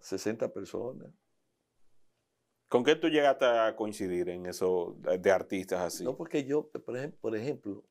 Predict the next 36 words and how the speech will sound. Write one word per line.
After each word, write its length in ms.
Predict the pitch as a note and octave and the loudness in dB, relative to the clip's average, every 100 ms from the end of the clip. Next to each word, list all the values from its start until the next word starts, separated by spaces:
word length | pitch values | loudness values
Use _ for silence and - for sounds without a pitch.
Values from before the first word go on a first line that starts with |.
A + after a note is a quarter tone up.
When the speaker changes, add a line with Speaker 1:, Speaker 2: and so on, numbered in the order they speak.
| _ - - - | _ -20 -20 -2
Speaker 2:
¿O 120 | G#2+ | 2
solamente 460 | G#2+ C3 C#3 D3+ D3+ | 6 6 6 2 4
era 100 | C#3 | 4
a 100 | B2+ | 4
ti 100 | D#3+ | 0
cuando 260 | E3 C#3 B2+ | 2 0 0
te 120 | A#2+ | 0
tocaba 380 | A2+ A2+ A2+ A#2 | 2 4 4 4
a 20 | |
ti 40 | A2 | 2
Speaker 1:
por 80 | |
ejemplo, 160 | A#2 D#3 | 0 2
Speaker 2:
solo? 60 | C#3 | 2
Speaker 1:
ellos 160 | D3 C#3+ | 2 0
hacían 240 | D3+ C#3 | -2 -4
una 260 | C3+ C#3 C#3 | -8 -10 -6
semana 340 | B2 B2 C3 | -4 0 0
de 100 | A#2+ | -2
fiesta, 420 | G#2+ - - _ _ _ _ - - - | -6 -10 -12 _ _ _ _ -20 -20 -6
¿verdad? 200 | D#3 G3+ _ _ | -6 -6 _ _
Speaker 2:
Sí. 340 | G2 E2+ E2 - - _ _ _ _ _ _ - | -4 -4 -6 -14 -20 _ _ _ _ _ _ -6
Speaker 1:
Y 80 | G#2 | -4
diario 640 | G#2 A#2 A#2+ A#2+ A2 - _ _ _ _ | 4 6 6 4 -2 -4 _ _ _ _
iban 400 | - G#2+ A2 G#2 G#2 | -6 0 0 0 -4
diferentes 440 | G#2 G2+ G2+ G2 | -4 -4 -4 -6
artistas. 560 | G2 - A#2 - A2 F2+ | -6 -6 -10 -8 -6 -4
Yo 160 | F#2+ | -2
llegué 380 | G2 G2+ G2+ G2+ | 0 0 2 4
a 80 | G2+ | 4
ver 340 | G2 G2 F#2+ _ _ _ | 4 0 -2 _ _ _
en 140 | G2+ G2+ | -8 -6
lo, 260 | F#2+ F#2 - - - _ _ _ | -6 -10 -20 -20 -20 _ _ _
en 180 | - F#2 | -16 -12
lo, 480 | F#2+ F#2+ F2 - - _ _ _ _ _ - | -8 -8 -10 -12 -14 _ _ _ _ _ -10
en 140 | F#2 | -6
la, 500 | F#2 F2+ E2+ - - | -6 -8 -14 -18 -20